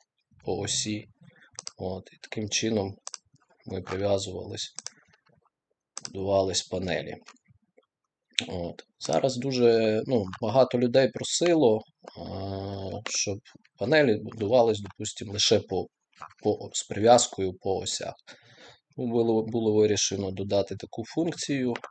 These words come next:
От. І зараз у нас, наприклад, є прив'язка та прилипання. Да? І є, е,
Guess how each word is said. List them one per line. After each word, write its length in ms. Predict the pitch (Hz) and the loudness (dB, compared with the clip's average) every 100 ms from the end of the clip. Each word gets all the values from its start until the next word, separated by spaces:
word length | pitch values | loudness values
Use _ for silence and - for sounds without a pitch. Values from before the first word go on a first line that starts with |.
| _ | _
От. 360 | 120 113 110 110 - _ - - - - _ - | -8 -4 -4 -4 -16 _ -20 -18 -16 -16 _ -4
І 140 | 131 | -2
зараз 400 | 123 113 113 - | 2 2 2 0
у 20 | |
нас, 260 | 110 113 - | -2 -2 -2
наприклад, 520 | 104 - 107 - 101 - | -4 -4 -4 -2 -6 -4
є 240 | 117 127 127 | 0 0 0
прив'язка 680 | 92 95 107 123 - 101 - | -2 2 4 4 2 -6 -2
та 140 | 113 | -2
прилипання. 720 | 110 98 104 - - 87 - _ _ | 0 -2 -2 -2 -6 -6 -14 _ _
Да? 320 | - 101 139 - | -8 -6 -6 -8
І 240 | 107 117 | -10 -10
є, 600 | 107 107 113 123 120 110 - 92 | -8 -4 0 2 4 2 -2 -6
е, 360 | 92 95 95 | -4 -2 -2